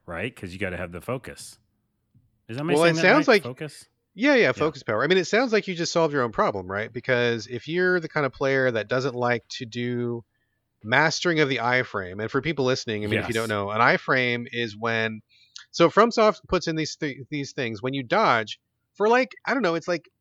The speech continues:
Speaker 2: point seven five of a second. You're, like, totally invincible. Like, nothing can hurt you. So if you know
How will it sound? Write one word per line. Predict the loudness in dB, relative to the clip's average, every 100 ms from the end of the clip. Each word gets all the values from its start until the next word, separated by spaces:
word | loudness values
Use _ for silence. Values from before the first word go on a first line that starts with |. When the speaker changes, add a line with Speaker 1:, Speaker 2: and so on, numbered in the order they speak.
| _ -6
Speaker 2:
point | -2 -2 -2
seven | -4 -4 -4
five | -4 -2 0 -2
of | -6
a |
second. | -6 -6 -6 -6
You're, | -2 -2
like, | -2
totally | -4 -2 -2 -4 -6
invincible. | -8 -10 -12 -18 -16
Like, | -16 -8
nothing | -8 -6 -8
can | -8
hurt | -6 -8
you. | -8 -14 -16 _ _ _
So | -2 -2
if | -2 -6
you | -6
know | -4 -2 0 0 -2 -6